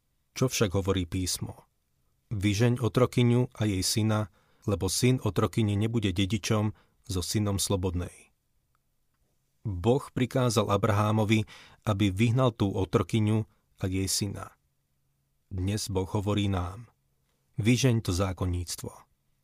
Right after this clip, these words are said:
Zbav sa ho. Daj všetok dôraz na Ježiša Krista."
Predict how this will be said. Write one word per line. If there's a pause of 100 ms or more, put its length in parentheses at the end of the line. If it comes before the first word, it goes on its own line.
(120)
Zbav
sa
ho. (720)
Daj
všetok
dôraz
na
Ježiša
Krista."